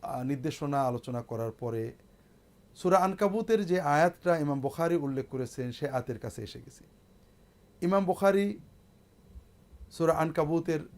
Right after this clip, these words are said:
আয়াত উল্লেখ করেছেন। আল্লাহ তাআলা বলেছেন, "ওয়াসাইনাল ইনসানা বিওয়ালিদিহি হুসনা।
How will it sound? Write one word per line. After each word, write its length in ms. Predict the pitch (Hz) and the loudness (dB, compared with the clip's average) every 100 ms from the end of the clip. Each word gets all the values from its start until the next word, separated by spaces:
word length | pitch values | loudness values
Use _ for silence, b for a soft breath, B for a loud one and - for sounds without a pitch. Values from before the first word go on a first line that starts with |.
| - - - | -20 -18 -4
আয়াত 280 | 147 139 143 | 0 0 -2
উল্লেখ 220 | 135 135 | -4 -2
করেছেন। 440 | 131 127 - 131 | -4 -4 -4 -6
আল্লাহ 240 | - 151 170 | -2 0 0
তাআলা 180 | 156 | 0
বলেছেন, 460 | 143 147 147 151 143 - b - | 0 -2 -4 -6 -10 -14 b 2
"ওয়াসাইনাল 640 | 156 185 - 165 160 151 | 4 4 2 0 0 -2
ইনসানা 760 | 143 143 143 139 139 127 135 135 | -2 -4 -2 -4 -4 -2 -2 -2
বিওয়ালিদিহি 520 | 127 127 127 131 120 | -2 -2 -2 -2 -4
হুসনা। 360 | 135 147 127 | -4 -6 -10